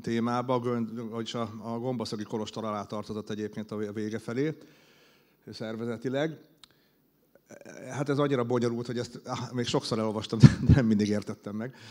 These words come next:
mindent belőle, de, de nyilván végig van követve az egész. Ezernégyszáztizenegy ekkor szentelik fel a templomot. Ugye ez jelentős lépés volt a, a kolostor életében.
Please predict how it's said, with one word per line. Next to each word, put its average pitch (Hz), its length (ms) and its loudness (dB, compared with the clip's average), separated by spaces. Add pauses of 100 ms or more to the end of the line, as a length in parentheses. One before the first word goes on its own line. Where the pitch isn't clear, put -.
(140)
mindent 104 320 -2
belőle, 135 500 2 (280)
de, 117 240 0
de 120 120 -4
nyilván 117 460 -2
végig 110 200 -4
van 104 160 -8
követve 104 360 -6
az 104 120 -6
egész. 101 340 -6 (240)
Ezernégyszáztizenegy 120 1800 -2 (720)
ekkor 120 340 -2
szentelik 107 400 -6
fel - 140 -12
a 98 60 -10
templomot. 95 560 -12
Ugye 113 180 -8
ez 117 100 -6
jelentős 113 460 -4
lépés 107 400 -6
volt 117 280 -4
a, 104 160 -6 (260)
a 107 180 -8
kolostor 110 400 -8
életében. 117 680 -4